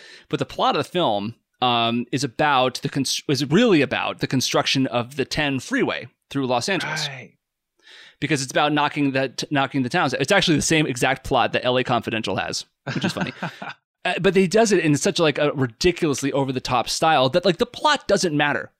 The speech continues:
Speaker 1: Like, nobody remembers the plot of Who Framed Roger Rabbit. They remember moments.
Speaker 2: Right.
Speaker 1: They remember, like, the, um, you know, uh, shaving a haircut two bits scene.
Speaker 2: <laughs>
Speaker 1: They remember, they remember the flattening scene.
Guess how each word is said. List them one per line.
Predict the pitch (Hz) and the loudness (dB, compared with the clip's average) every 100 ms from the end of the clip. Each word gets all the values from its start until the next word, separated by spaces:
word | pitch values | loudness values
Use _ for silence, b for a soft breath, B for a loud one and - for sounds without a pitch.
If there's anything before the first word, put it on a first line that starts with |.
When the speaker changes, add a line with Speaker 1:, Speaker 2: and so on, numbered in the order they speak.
| - | -2
Speaker 1:
Like, | 175 196 | -2 4
nobody | 233 285 294 | 4 4 4
remembers | 214 170 196 151 | 4 4 2 2
the | 127 | -2
plot | - - 156 110 | -4 0 0 0
of | 123 117 131 | -4 -6 -2
Who | 160 | 0
Framed | 151 131 | 2 0
Roger | 123 123 127 | 2 0 0
Rabbit. | 120 107 | 0 0
They | 135 | 0
remember | 147 143 127 | 2 2 2
moments. | 123 131 160 104 - - - B B - | 2 4 4 2 -6 -8 -8 B B -4
Speaker 2:
Right. | 165 | 0
Speaker 1:
They | |
remember, | 214 226 208 185 | 2 4 2 2
like, | 151 147 135 | 2 0 0
the, | 143 139 | 2 4
um, | 123 120 117 117 - | 4 2 2 -2 -2
you | 127 | 0
know, | 127 113 113 117 b b b | 2 2 0 -4 b b b
uh, | - 135 | 0 0
shaving | 120 165 147 | 2 2 2
a | 127 | 2
haircut | 139 135 139 - | 2 2 -2 0
two | 143 | -2
bits | 127 131 - - - - | 0 0 -2 -2 -4 -4
scene. | - 156 156 156 147 - | 0 2 2 0 -2 -8
Speaker 2:
<laughs> | - | -6
Speaker 1:
They | 139 156 | 0 2
remember, | 156 147 143 143 | 4 4 4 4
they | 147 | 2
remember | 156 151 | 2 0
the | 147 | -2
flattening | - 147 143 143 151 | 0 2 2 2 0
scene. | - 147 139 143 | 0 0 2 2